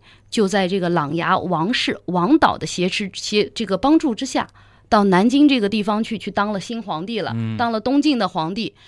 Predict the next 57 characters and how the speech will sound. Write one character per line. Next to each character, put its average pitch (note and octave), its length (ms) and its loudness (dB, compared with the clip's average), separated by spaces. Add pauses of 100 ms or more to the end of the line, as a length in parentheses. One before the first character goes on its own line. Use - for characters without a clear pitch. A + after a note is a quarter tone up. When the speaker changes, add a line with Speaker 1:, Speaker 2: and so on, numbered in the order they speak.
(220)
Speaker 1:
那 E4 120 4
这 F4+ 140 2
个 D4 140 2
王 B3 280 6
与 F#4+ 140 6
马 C4+ 180 4
共 C4+ 220 0
天 C#4+ 220 2
下 D4 140 2
的 A3 120 -2
这 C4+ 100 -2
个 A3 120 0
王 F#3+ 340 2
就 C#4+ 100 0
是 A3+ 140 -2
琅 E3+ 220 0
琊 E3+ 200 0
王 E3+ 220 -2
氏， - 280 -4 (280)
而 C4 140 6
这 F4+ 120 2
个 D#4+ 120 8
马 B3+ 240 4
就 G3+ 100 -6
是 F#3 160 -8
司 F4 300 -4
马 - 200 2
氏。 - 300 -8 (140)
Speaker 2:
啊。 A#2 340 -14 (260)
Speaker 1:
那 F4+ 60 6
么 F4 100 4
我 C4 140 4
们 A#3+ 140 0
想 G3 240 -2
一 C4+ 40 -4
想， A3+ 280 -4 (200)
在 F4+ 220 2
这 F#4+ 180 -2
个 C4+ 120 -4
排 F#3+ 180 -4
列 A#3+ 180 0
组 F3 160 -8
合 F#3+ 160 -6
里 A3 120 -4
面， E3+ 260 0
Speaker 2:
他 D3+ 60 -10
放 A#2+ 80 -10
在 - 0 -
前 - 200 -20
面 C#3+ 140 -16
了。 A#3 60 -8
Speaker 1:
王 C4+ 260 6
在 G4+ 140 4
前 C4+ 240 2
面， E4 200 6
对 B3 680 2
了。 A#2 120 -10